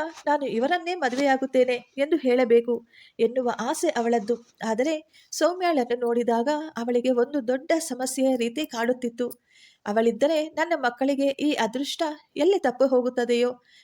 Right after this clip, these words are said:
ಎಂದುಕೊಳ್ಳುತ್ತಿದ್ದಳು. ಯಾಕೆಂದರೆ ಸೌಮ್ಯ ತುಂಬಾ ಸುಂದರವಾಗಿದ್ದಳು. ಸೌಮ್ಯಾಳನ್ನು ನೋಡಿ, "ನಿನ್ನಿಂದಲೇ ನಾನು ನಾಚಿಕೆಯಿಂದ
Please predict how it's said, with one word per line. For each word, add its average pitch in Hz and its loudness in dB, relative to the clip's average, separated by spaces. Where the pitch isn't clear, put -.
ಎಂದುಕೊಳ್ಳುತ್ತಿದ್ದಳು. 247 0
ಯಾಕೆಂದರೆ 240 -2
ಸೌಮ್ಯ 311 -2
ತುಂಬಾ 269 -2
ಸುಂದರವಾಗಿದ್ದಳು. 240 0
ಸೌಮ್ಯಾಳನ್ನು 254 -2
ನೋಡಿ, 254 -4
"ನಿನ್ನಿಂದಲೇ 285 0
ನಾನು 240 -2
ನಾಚಿಕೆಯಿಂದ 247 -2